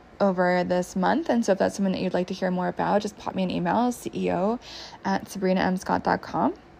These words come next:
I'm really excited to share about this. I'm also a little bit freaked out to share about it because I'm like, "Oh my God, everyone's gonna try to cancel me." But I don't know. I fucking believe in this, like, with all my heart, and it's really changed my life. And the internet is a big place. And so if anyone is not vibing,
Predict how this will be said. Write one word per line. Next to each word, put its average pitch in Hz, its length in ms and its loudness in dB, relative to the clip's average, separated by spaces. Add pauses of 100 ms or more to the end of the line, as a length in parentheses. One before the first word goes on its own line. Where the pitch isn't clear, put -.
(760)
I'm 214 180 6
really 247 200 6
excited 240 320 4
to 233 60 -4
share 226 160 4
about 220 240 4
this. 214 260 6
I'm 202 140 4
also 226 160 4
a - 20 6
little 262 140 6
bit 143 60 0
freaked 185 260 -2
out 180 160 4
to - 60 -8
share 185 160 2
about 185 260 4
it - 200 2 (220)
because 185 360 0
I'm 180 60 -4
like, 175 140 2
"Oh 165 40 -2
my 165 100 -2
God, - 140 0
everyone's - 200 -4
gonna 208 140 0
try 214 160 0
to - 80 -8
cancel - 260 0
me." 185 180 -2
But - 360 4 (480)
I 247 80 2
don't 381 120 0
know. 403 180 2
I 285 60 4
fucking 254 300 0
believe 208 240 4
in 202 80 2
this, 175 340 0
like, 175 100 6
with - 80 4
all 180 80 4
my 180 160 0
heart, 170 380 2
and 170 440 0 (440)
it's - 100 -4
really 220 160 8
changed 208 300 0
my 190 160 0
life. 185 480 0
And 185 180 4
the - 60 0
internet 247 260 6
is 214 80 0
a 202 60 4
big 196 260 2
place. 214 580 4 (140)
And 196 300 4
so 185 340 6
if 185 120 4
anyone 214 340 2
is 185 120 0
not 185 260 4
vibing, 233 680 4